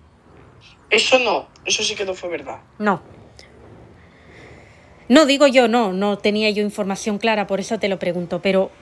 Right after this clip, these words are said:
Speaker 2: mm,
Speaker 1: No, no, no. Ta-, tanto, yo no asumo la responsabilidad en ese aspecto.
Speaker 2: Claro. Pero, ¿tú le dijiste algo al iPhone catorce Pro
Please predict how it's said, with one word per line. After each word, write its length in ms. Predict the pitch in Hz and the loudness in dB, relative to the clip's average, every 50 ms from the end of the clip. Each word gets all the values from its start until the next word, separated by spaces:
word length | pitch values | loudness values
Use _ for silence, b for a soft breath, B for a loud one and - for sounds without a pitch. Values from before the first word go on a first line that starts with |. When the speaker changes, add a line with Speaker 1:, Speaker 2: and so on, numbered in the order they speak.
| - - - | -18 -10 -6
Speaker 2:
mm, 280 | 220 208 208 208 202 | -4 -2 0 0 0
Speaker 1:
No, 260 | 202 196 196 190 - 151 | 0 0 0 0 0 -2
no, 0 | |
no. 340 | - 135 135 127 - 370 - - - - - - | -4 -8 -10 -10 -12 -12 -10 -10 -12 -10 -6 -2
Ta-, 200 | 214 196 - - | -2 -2 0 -2
tanto, 360 | 175 185 202 196 - 214 214 208 208 190 - 180 | -6 -8 -8 -8 -8 -10 -10 -10 -10 -14 -14 -12
yo 120 | 190 208 220 | -8 -8 -6
no 80 | 226 | -4
asumo 300 | 220 208 - 202 180 165 156 | -4 -2 -4 -4 -6 -8 -10
la 120 | 147 139 | -12 -12
responsabilidad 1040 | 139 143 143 - - - 156 151 147 - 151 147 147 143 139 139 139 135 143 143 139 139 - | -10 -10 -10 -10 -8 -10 -10 -8 -6 -8 -8 -8 -10 -12 -12 -12 -4 -2 0 0 -2 -2 -6
en 160 | - 160 156 151 | -6 -4 -2 -2
ese 200 | 139 135 - 139 | 0 0 -2 -2
aspecto. 520 | 127 - - - - 123 123 - - - - - - - - - B B B B B B B B B B B B B - - - - - - 233 - | -2 -4 -4 -6 -8 -14 -14 -14 -16 -18 -20 -20 -20 -20 -20 -20 B B B B B B B B B B B B B -20 -20 -18 -18 -18 -16 -2 4
Speaker 2:
Claro. 300 | - 220 208 175 170 160 - - - - - - - - - - - - - - B B B B B B B B - | 4 6 6 4 2 -4 -10 -16 -20 -20 -20 -20 -20 -20 -20 -20 -20 -20 -20 -20 B B B B B B B B 4
Pero, 520 | 226 220 214 220 220 220 214 214 214 - - - - - - - - - - - - - - | 6 6 8 8 6 6 4 4 2 -2 -6 -14 -20 -20 -20 -20 -20 -20 -20 -20 -20 -4 2
¿tú 100 | 262 285 | 4 6
le 100 | 302 330 | 6 6
dijiste 460 | 320 339 320 - 320 302 - 320 294 | 6 4 4 2 2 2 4 4 4
algo 180 | 285 285 262 277 | 4 4 4 4
al 100 | 269 269 | 6 6
iPhone 300 | 269 262 - 277 269 247 | 4 4 2 -2 -2 0
catorce 480 | 240 220 196 - 233 233 - - 208 185 | 0 0 0 0 0 -2 -2 -4 -6 -6
Pro 360 | - 202 208 220 214 180 | -4 -2 -2 -2 -2 -2